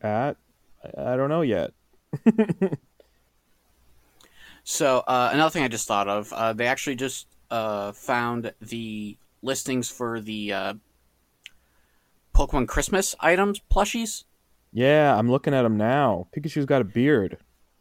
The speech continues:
Speaker 2: Yeah, Pikachu has a beard, and it's got, like, a very fluffy white jacket.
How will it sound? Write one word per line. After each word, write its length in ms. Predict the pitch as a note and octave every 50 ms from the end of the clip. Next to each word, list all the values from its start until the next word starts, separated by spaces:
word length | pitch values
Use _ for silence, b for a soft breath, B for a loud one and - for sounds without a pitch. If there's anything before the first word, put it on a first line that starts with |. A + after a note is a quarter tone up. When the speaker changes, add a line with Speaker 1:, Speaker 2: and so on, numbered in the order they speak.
| _ - _ _ _ -
Speaker 2:
Yeah, 240 | B2 C3 C3 A#2+
Pikachu 380 | A2 - D3 C3+ D3 - E3 D#3+
has 200 | D3+ D#3+ D3+ D3
a 60 | D#3+
beard, 380 | C#3+ - E3 C3+ C3 C3 C3+ B2+
and 80 | B2
it's 100 | A#2+ A2
got, 120 | - B2 G#2+
like, 140 | A2+ A2+ A#2+
a 40 |
very 540 | A2 A2 B2 C3 C#3 C3+ C3 B2+ B2 A#2+ - - - - _ _ _ - _ _ _
fluffy 640 | - - - - A#2+ B2 C3 B2+ - - D3 D3 C#3
white 520 | C3 B2 A#2+ B2 A#2+ B2+ C#3 C#3+ - - - _ _ G2 G#2+
jacket. 680 | - - B2+ A#2 G#2+ A2 - - - C3+ - - -